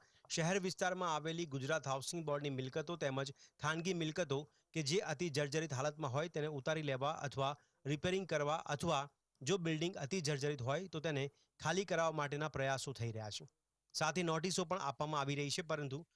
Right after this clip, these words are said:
હજુ થોડા દિવસ પહેલા ભરતનગરમાં હાઉસિંગના મકાનમાં સ્લેબનું ગાબડું પડ્યું હતું ત્યારે તાબડતોબ તંત્ર દ્વારા આ મકાનને ખાલી કરાવ્યું હતું. અહીં સવાલ એ થાય છે કે ખુદ મહાનગરપાલિકા હસ્તકનું શાક માર્કેટ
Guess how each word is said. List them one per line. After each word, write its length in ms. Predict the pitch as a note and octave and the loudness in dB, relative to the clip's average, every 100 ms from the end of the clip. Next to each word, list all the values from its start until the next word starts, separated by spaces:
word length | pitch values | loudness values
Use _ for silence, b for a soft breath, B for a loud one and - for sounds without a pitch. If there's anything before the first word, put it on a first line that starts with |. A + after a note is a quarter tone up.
| b b | b b
હજુ 160 | C#3+ F#3+ | -2 0
થોડા 240 | F#3 F#3+ D#3 | 2 2 2
દિવસ 240 | D#3 F3+ F3+ | 0 0 0
પહેલા 240 | D#3+ E3+ | 0 0
ભરતનગરમાં 760 | C3+ D3 C#3+ C#3 D#3 B2 C#3+ - _ _ | 0 -2 -2 -2 0 -2 -4 -8 _ _
હાઉસિંગના 440 | C#3 D#3+ F#3+ G3+ F#3 | 0 2 0 0 0
મકાનમાં 480 | E3 E3+ E3+ E3+ - | 0 0 0 -2 2
સ્લેબનું 380 | D3 C#3+ E3 C3+ | 0 0 -2 0
ગાબડું 280 | C3+ E3 D#3 | 0 0 0
પડ્યું 300 | C3+ B2+ B2 | 0 0 -2
હતું 180 | F3 _ _ | -8 _ _
ત્યારે 280 | - E3 C#3+ C#3+ _ _ - | 0 2 2 -2 _ _ -2
તાબડતોબ 540 | E3 F#3+ F3 F3 F#3+ | 2 2 2 2 2
તંત્ર 320 | F#3+ E3+ D#3 E3+ | 0 0 0 0
દ્વારા 300 | D#3+ E3 E3+ | 2 2 2
આ 120 | C#3+ | 2
મકાનને 400 | C#3+ D3+ D3 E3 | 2 0 0 -2
ખાલી 300 | C3+ C3 C3 | 0 -2 0
કરાવ્યું 340 | B2 A2+ A2 | -2 0 -2
હતું. 140 | D#3 - _ _ _ _ - | -4 -18 _ _ _ _ 0
અહીં 180 | E3+ F3+ | 2 4
સવાલ 300 | E3+ F3+ G3+ | 4 4 4
એ 40 | |
થાય 220 | G3+ F3+ F3+ | 2 0 0
છે 120 | F#3+ | -2
કે 120 | F#3+ | -2
ખુદ 220 | - F#3 | -2 -2
મહાનગરપાલિકા 840 | F3 D3+ E3 E3+ D#3 D3 D#3+ D#3+ D3+ | 0 0 0 -2 0 0 0 -2 -2
હસ્તકનું 380 | C3 D#3 D3+ D3+ | 0 -2 -4 -4
શાક 300 | - C#3+ C#3+ | 0 0 0
માર્કેટ 380 | C#3 C3+ C#3+ | -2 0 -2